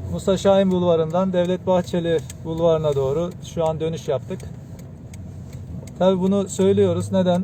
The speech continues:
Osmaniye'yi dışarıdan merak edenler de oluyor.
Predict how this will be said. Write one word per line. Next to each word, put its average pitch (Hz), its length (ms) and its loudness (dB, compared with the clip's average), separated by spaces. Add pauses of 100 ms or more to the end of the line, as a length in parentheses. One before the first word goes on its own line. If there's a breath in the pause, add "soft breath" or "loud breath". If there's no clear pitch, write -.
Osmaniye'yi 175 880 0
dışarıdan 170 480 2
merak 165 340 4
edenler 160 460 2
de 139 40 0
oluyor. 127 320 0